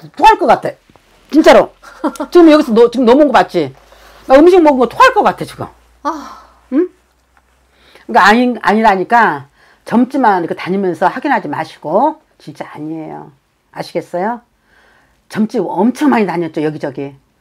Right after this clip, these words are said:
Speaker 1: 돈
Speaker 2: 몇 번,
Speaker 1: 수-,
Speaker 2: 몇, 몇 군데
Speaker 1: 음.
Speaker 2: 다녔어요.
Speaker 1: 그럼
Speaker 2: 예.
Speaker 1: 다 아니라 그러시죠? 어? 그러면 믿어요.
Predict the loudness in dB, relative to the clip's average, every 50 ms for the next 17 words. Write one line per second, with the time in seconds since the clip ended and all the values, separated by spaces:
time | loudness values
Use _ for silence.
0 | _ _ _ _ -6 -4 -4 -4 -4 -8 -10 -12 -12 -14 -14 _ -14 -12 -12 -10
1 | -8 -6 -6 -6 -6 -6 -8 -8 -10 -10 -10 -10 -8 -8 -8 -8 -8 -10 -10 -12
2 | -10 -10 -8 -6 -4 0 2 2 2 2 2 2 2 2 0 -2 -6 -6 -6 -2
3 | 0 0 2 2 0 -2 -6 -12 _ _ _ _ _ _ _ _ _ -4 -2 -2
4 | -2 -4 -6 _ _ _ _ _ _ _ _ _ _ _ _ _ _ _ _ _
5 | _ -8 -6 -6 -6 -4 -4 -2 -2 -2 -2 -4 -6 -8 -10 -12 -14